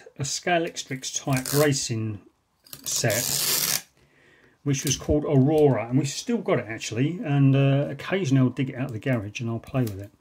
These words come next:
But it had little rubber tyres, which were the drive tyres for the, um, for the cars that went on it. And they used to pick up dirt off the track,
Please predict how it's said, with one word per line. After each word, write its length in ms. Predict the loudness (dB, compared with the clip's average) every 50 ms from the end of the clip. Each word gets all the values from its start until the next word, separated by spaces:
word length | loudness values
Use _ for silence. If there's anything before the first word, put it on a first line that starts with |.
| -20 -20 -20 -20 -20 -10 -2
But 100 | -2 -2
it 60 | 0
had 200 | 2 2 2 4
little 160 | 4 4 4
rubber 400 | 4 4 2 2 2 2 0 0 -2
tyres, 1000 | -6 -10 -4 -2 0 0 0 0 -2 -4 -6 -6 -6 -4 -4 -4 -4 -4 -6 -8 _
which 240 | -6 -6 -6 -4 -4
were 80 | -2 0
the 100 | 0 0
drive 400 | 0 2 2 4 4 2 2 0
tyres 560 | -4 -4 -4 -2 -2 -2 -4 -4 -4 -4 -6
for 460 | -8 -6 -2 0 0 2 2 0 2
the, 320 | 2 2 4 4 4 4
um, 320 | 4 4 4 4 4 2 0
for 140 | -2 -2 0
the 80 | 0
cars 440 | 0 2 4 4 6 6 4 2 0
that 180 | -2 -4 -4 -2
went 180 | -2 -2 -2
on 100 | -2 -4
it. 140 | -6 -8 -12 -14 _ _ -20 -20 -20 -20 -20 -20 -20 _ _
And 100 | 4 6
they 60 | 6
used 160 | 6 4 2
to 60 | 0 -2
pick 180 | -2 -2 0
up 160 | -2 -2 0
dirt 260 | 2 4 4 4 4 2
off 160 | -2 -6 -6
the 100 | -8 -8
track, 480 | -6 -4 -2 0 0 -2 -2 -8 -14